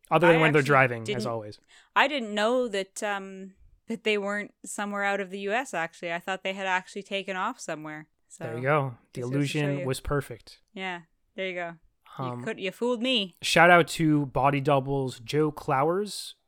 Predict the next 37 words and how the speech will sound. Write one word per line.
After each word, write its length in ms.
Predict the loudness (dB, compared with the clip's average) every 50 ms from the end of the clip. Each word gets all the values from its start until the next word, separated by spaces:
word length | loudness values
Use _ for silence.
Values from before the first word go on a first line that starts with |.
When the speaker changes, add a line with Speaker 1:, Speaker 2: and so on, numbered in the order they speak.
| _ _ -10
Speaker 1:
who 100 | -10 -8
was 200 | -6 -6 -6 -6
the 60 | -6
body 220 | -8 -6 -6 -6 -6
double 200 | -6 -6 -8 -8
for 220 | -10 -10 -12 -10 -8
Elvis, 400 | -6 -6 -4 -6 -6 -8 -8 -8 -6
and 320 | -4 -4 -2 -4 -4 -4
Polly 220 | -4 -2 -2 -2
Geertz, 480 | -2 -2 -2 -4 -4 -4 -6 -12 -12 -8
who 80 | -6 -4
was 160 | -4 -4 -4
the 340 | -6 -6 -6 -6 -8 -10 -12 _
body 180 | -6 -4 -4 -2
double 180 | -4 -6 -6
for 140 | -8 -8 -8 -6
Annette, 480 | -4 -6 -6 -6 -10 -14 -20 -20 -20 _ _ _
Speaker 2:
Yeah, 140 | -8 -6 -6
Speaker 1:
for 100 | -4 -4
any, 200 | -4 -4 -4 -4
like, 200 | -2 -4 -4 -4
Speaker 2:
okay. 120 | -6 -10 -14 _ _ _ _
Speaker 1:
actual 300 | -8 -6 -6 -4 -4 -4
on 200 | -4 -2 -2 -4
location 600 | -4 -6 -6 -6 -8 -8 -6 -6 -8 -8 -10 -10
in 160 | -10 -10 -10 -10
Belgium 340 | -10 -12 -12 -14 -16 -16
stuff. 300 | -18 -20 -20 -20 -20 _ _ -8
Speaker 2:
Oh, 800 | -6 -6 -6 -8 -10 -10 -10 -10 -10 -10 -10 -10 -10 -10 -10 -12 -12
nice. 400 | -14 -14 -12 -12 -12 -14 -14 -6 -2
Oh, 400 | -2 0 0 0 0 0 0 -2
that 180 | -2 -4 -6
makes 240 | -6 -8 -10 -10 -12
sense. 400 | -14 -14 -14 -14 -16 -20 -20 -20 _ -20
Okay, 360 | -20 -14 -10 -10 -10 -10 -12 -16 _
I 60 | -20
see. 260 | -18 -16 -16 -16 -18